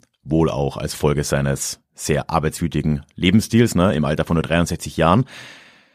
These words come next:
Die Politik hat ihn zwar durchaus gewürdigt nach seinem Tod, auch direkt. Es gab an seinem Begräbnis schon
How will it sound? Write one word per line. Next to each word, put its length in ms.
Die 340
Politik 540
hat 160
ihn 100
zwar 320
durchaus 540
gewürdigt 840
nach 180
seinem 240
Tod, 360
auch 140
direkt. 680
Es 500
gab 280
an 180
seinem 180
Begräbnis 500
schon 340